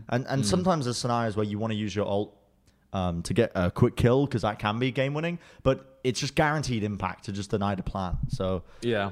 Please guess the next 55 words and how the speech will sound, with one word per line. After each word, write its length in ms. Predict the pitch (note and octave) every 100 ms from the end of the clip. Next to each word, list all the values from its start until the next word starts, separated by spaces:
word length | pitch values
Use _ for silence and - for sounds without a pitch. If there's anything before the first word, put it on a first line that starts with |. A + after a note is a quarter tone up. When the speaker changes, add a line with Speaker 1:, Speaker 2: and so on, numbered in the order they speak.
| -
Speaker 2:
I 60 | C#3
think 160 | G3+ A#3
most 220 | A3+ G#3+
of 60 | F3+
the 60 |
time 180 | F#3+ E3
at 60 | B2
the 60 |
pro 220 | G#2 C#3+
level, 460 | B2+ A2+ B2 C#3 - A#2+
you 80 | A2+
probably 240 | C#3+ C3
shouldn't 500 | - - A#2 A#2 C#3+
be 120 | C#3+
saving 380 | C#3 D3 C#3+ D3+
it 100 | D3
for 80 | -
the 80 | C#3
post 280 | D#3 D3 -
plant 240 | D#3+ D#3
because 220 | B2 A2+
you 60 | G#2
can't 200 | B2+ G#2+
guarantee 360 | A2 G2+ A2
that 60 | G#2+
you're 140 | F2+ G2
gonna 120 | F#2+
actually 360 | E2+ F2+ -
be 80 | F2
alive 400 | E2+ E2+ F2 F#2+
for 80 | -
the 60 | G2
post 260 | A2 A2+
plant, 240 | - A#2+ B2+ - - _
especially 380 | G2 - G#2+ G#2
when 140 | F#2+
you're 60 | F#2+
doing, 120 | F#2
like, 140 | F2 E2+
Speaker 1:
Yeah, 120 | A#2+
Speaker 2:
executes 300 | C#3+ C3 -
on 40 | G#2+
Speaker 1:
yeah, 80 |
Speaker 2:
sites. 220 | G#2+ G2 F2
Speaker 1:
of 60 |
Speaker 2:
Like, 100 | F2+
I 20 |
don't 60 | G2+
Speaker 1:
course. 120 | A2+
Speaker 2:
think 100 | A2+
that's 160 | G2 F2+
feasible, 340 | A2+ A#2 D3
but 160 | C3+ A2+
there's 120 | A2
still 360 | - D#3+ A2